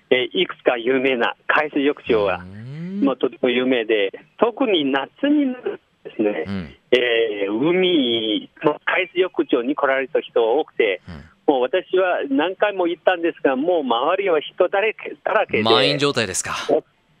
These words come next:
Speaker 1: ほとんど動けない状態なんです。
Speaker 2: <laughs> はい。
Speaker 1: はい。で、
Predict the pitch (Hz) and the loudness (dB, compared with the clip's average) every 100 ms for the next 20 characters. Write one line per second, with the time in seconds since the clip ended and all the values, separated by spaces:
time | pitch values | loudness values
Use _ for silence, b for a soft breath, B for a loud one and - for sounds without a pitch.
0 | _ - - - 254 233 185 151 196 208 | _ -2 -2 -2 -2 0 0 0 -2 0
1 | 175 180 202 - 120 120 113 101 143 98 | -2 -2 -4 -6 -4 -2 0 2 0 0
2 | 104 82 82 87 87 - _ _ _ _ | -4 -4 -8 -8 -10 -14 _ _ _ _
3 | B B B B - 131 151 147 101 87 | B B B B -4 0 0 -2 -6 -10
4 | - _ _ _ _ - B B _ 214 | -12 _ _ _ _ -20 B B _ 0
5 | 233 - | 0 -4